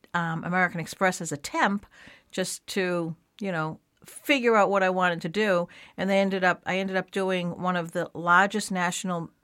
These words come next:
sales meetings for one of their largest accounts. And I got to the resort, and I had just finished my meeting of, like, sixty staff people.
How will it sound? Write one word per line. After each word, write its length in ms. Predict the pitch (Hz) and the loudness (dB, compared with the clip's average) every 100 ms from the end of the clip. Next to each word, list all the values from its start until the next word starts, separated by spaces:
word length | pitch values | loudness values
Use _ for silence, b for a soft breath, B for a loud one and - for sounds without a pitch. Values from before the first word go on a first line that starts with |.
| - | -10
sales 440 | - 190 190 180 | -2 0 0 0
meetings 560 | 170 156 147 147 156 - b b b | -4 -4 -4 -6 -10 -14 b b b
for 160 | - | -2
one 220 | 175 185 185 | 0 2 2
of 220 | 175 - | 0 -2
their 180 | 175 165 | -2 -2
largest 600 | 156 170 170 190 202 - | -2 4 4 4 -2 -6
accounts. 840 | 170 - 175 156 143 151 - - - b b b b | -8 -4 0 2 0 -4 -6 -8 -8 b b b b
And 180 | - 175 | -2 2
I 200 | 170 165 - _ | 0 -2 -8 _
got 320 | 185 180 - | 4 6 4
to 100 | - | 0
the 100 | 214 | -4
resort, 680 | 190 185 185 156 143 143 - | -2 -4 -2 0 2 0 -4
and 300 | - 165 160 | -2 -2 0
I 80 | 151 | -2
had 380 | 156 165 156 156 - _ _ | -2 -2 -2 -2 -6 _ _
just 280 | 220 208 - | -2 -2 -4
finished 400 | 220 190 180 - | -4 -4 -4 -2
my 160 | 175 | -2
meeting 480 | 170 165 165 165 165 | 0 -2 -2 -2 -2
of, 160 | 127 165 | -6 -4
like, 200 | 151 151 | -6 -6
sixty 440 | - 233 - 202 | -8 -8 -8 -10
staff 480 | - - 170 151 - | -8 -4 -2 -2 -4
people. 580 | 156 143 - 139 135 | -10 -10 -4 -4 -4